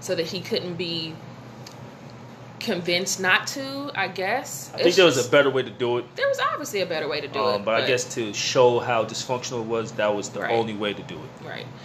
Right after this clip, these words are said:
Speaker 1: And then to, to know that the person that you're supposed to be working team, you know, hand in hand with wants your position,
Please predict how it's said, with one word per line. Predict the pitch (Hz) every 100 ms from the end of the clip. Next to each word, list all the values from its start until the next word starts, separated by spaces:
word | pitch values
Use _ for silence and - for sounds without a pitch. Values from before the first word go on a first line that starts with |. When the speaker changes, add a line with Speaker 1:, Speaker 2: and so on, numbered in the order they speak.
| - -
Speaker 1:
And | 202 226
then | 240
to, | 240 247
to | - 254 220
know | 214 240 269 226
that | 202 185 175 - - - - - - - - -
the | 190
person | 233 208 226 196
that | 180
you're | 202
supposed | 202 185
to | 170
be |
working | 185 185 170
team, | 196 190 180 165
you | 185
know, | 160
hand | 196 180
in | 165
hand | 190 196 185
with | 165 165
wants | 175 170 165
your | 180
position, | 175 165 180 - 151